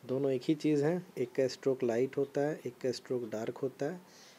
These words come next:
<clears throat> लेकिन दोनों का जो pronunciation है वो अलग-अलग है।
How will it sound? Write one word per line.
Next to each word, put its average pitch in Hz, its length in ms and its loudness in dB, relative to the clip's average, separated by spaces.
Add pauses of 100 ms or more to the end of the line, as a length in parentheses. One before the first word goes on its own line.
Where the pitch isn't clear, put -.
(340)
<clears throat> 180 240 8
लेकिन 147 360 6
दोनों 135 220 4
का 170 200 6
जो 143 240 4
pronunciation 131 840 2
है 170 60 4
वो 185 260 2
अलग-अलग 117 500 2
है। 131 100 -16